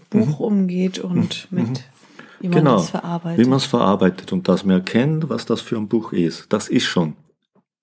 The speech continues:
Speaker 1: Mhm.
Speaker 2: der Beginn des richtigen Umgangs.
Speaker 1: Mhm.
Speaker 2: Buch ist nicht Buch.
Speaker 1: Mhm.
Speaker 2: Für einen Esel ist Buch Buch.
Speaker 1: Mhm. Mhm.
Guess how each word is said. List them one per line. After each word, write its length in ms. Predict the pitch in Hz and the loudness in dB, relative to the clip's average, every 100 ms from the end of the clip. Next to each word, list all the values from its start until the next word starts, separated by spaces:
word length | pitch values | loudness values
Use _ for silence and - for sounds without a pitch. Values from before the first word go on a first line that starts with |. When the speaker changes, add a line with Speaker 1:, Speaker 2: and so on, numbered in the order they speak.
| _ _ _ - | _ _ _ 0
Speaker 1:
Mhm. 300 | 202 170 170 | 4 4 2
Speaker 2:
der 60 | 220 | 2
Beginn 340 | - - 180 | 0 2 0
des 200 | - - | 0 -10
richtigen 300 | - - - | -12 -12 -10
Umgangs. 500 | 92 80 78 - - _ - | -8 -8 -8 -12 -18 _ -2
Speaker 1:
Mhm. 440 | 233 185 175 277 - | 2 2 0 -6 -4
Speaker 2:
Buch 220 | 143 143 | -4 -2
ist 120 | - | -4
nicht 180 | - - | -4 -6
Buch. 300 | - - - _ - | -10 -10 -18 _ -8
Speaker 1:
Mhm. 420 | 220 196 180 226 - - - _ | 0 2 2 0 -8 -20 -20 _
Speaker 2:
Für 160 | - 92 | 0 0
einen 80 | 85 | 4
Esel 420 | 131 147 98 98 | 2 4 0 0
ist 200 | - 104 - | -4 -8 -6
Buch 180 | - | -8
Buch. 340 | - - - - _ 302 | -8 -16 -16 -20 _ 0
Speaker 1:
Mhm. 440 | 214 175 175 233 _ _ _ _ _ _ _ | 2 2 0 -6 _ _ _ _ _ _ _
Mhm. 420 | 214 180 170 247 | -4 -4 -4 -8